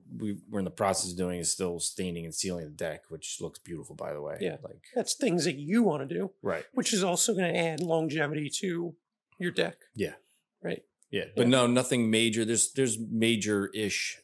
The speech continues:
Speaker 1: things that we want to do, but they're not major to the point where, like, they have to be done right now.
Speaker 2: Right.
Speaker 1: Like, would love to redo the kitchen at some point. Wanna take up all the carpet in the living room and put nice,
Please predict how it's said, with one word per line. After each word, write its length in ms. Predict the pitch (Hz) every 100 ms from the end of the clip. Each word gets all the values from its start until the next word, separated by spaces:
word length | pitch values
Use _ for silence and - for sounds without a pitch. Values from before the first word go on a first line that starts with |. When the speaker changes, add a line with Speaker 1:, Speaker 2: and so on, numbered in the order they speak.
| -
Speaker 1:
things 320 | 110 98 90
that 140 | 98
we 80 | 92
want 360 | 87 82 92 92
to 80 | 113
do, 220 | 104 120
but 140 | 98 87
they're 100 | 95
not 240 | 92 82
major 280 | 87 85 85
to 60 |
the 80 | 80
point 260 | 73 87 78
where, 160 | 78 76
like, 200 | 76 -
they 120 | 78
have 340 | - 87 76
to 60 | -
be 120 | 78
done 260 | 78 78 78
right 200 | 90 92
now. 280 | 104 107 110 _
Speaker 2:
Right. 220 | 196 131 127 _
Speaker 1:
Like, 260 | - 76 71 _ _ _ _ _ _ _ _ _ -
would 140 | 80
love 200 | 85 82
to 80 | -
redo 280 | 82 80 82
the 60 | 76
kitchen 300 | - 95 98
at 100 | 92
some 200 | 104 90
point. 460 | 90 98 95 90 - _ _ -
Wanna 300 | 87 85 85
take 320 | 78 - 87
up 120 | 90 82
all 80 | 80
the 60 |
carpet 320 | - 85 82 82
in 60 |
the 60 | 78
living 240 | 104 101 98
room 240 | 98 95
and 100 | 85
put 220 | 82 90 82 - 117
nice, 460 | 90 87 - -